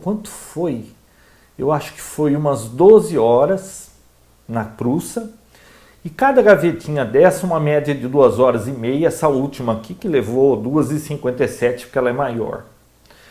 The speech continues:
Então vocês façam as contas, né? É, doze horas, mas vamos chutar três cada uma, seis, vinte e quatro horas imprimindo pra ter essa peça aqui. De custo de material,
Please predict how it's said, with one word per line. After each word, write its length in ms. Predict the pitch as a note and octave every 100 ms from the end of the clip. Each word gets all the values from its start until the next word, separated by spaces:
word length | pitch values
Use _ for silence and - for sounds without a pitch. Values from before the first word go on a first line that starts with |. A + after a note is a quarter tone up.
| - _
Então 260 | G#2+ G#2+ A#2
vocês 380 | A#2+ D#3+ D#3 -
façam 380 | C3 A#2+ D#3+ C#3
as 120 | C#3
contas, 480 | - C3 G#2+ F#2+ G2
né? 180 | G#2 G2 _ _ _ _ _ -
É, 240 | G#2+ G#2
doze 460 | G#2 A#2 D3 B2 D3+
horas, 500 | A#2 A2 G#2+ G2+ G2+
mas 460 | A#2 A2 G#2+ G2
vamos 280 | G2 B2+ B2+
chutar 380 | - C3 - A#2
três 520 | - - C#3 B2+ -
cada 300 | - A2 A2
uma, 340 | G#2+ C#3+ D3+ G2
seis, 540 | - - F3+ D#3+ G#2+
vinte 360 | C3+ C#4 E4 -
e 40 |
quatro 400 | - G#3 G3 E3
horas 360 | C3+ D#3+ D#3+ B2+
imprimindo 640 | E3 C3+ C3 A#2 B2 A#2+
pra 160 | A#2+
ter 160 | A2+ A#2
essa 200 | A2 A#2+
peça 440 | - A2 E2 -
aqui. 240 | - - - _ _ _ _ _ _ _ - _ _
De 160 | B2 G3
custo 600 | - - C4 C#4 - A#3+
de 80 | E3
material, 960 | E3 D#3+ D3+ A#2 A#2 D#3 E3+ A2+ G2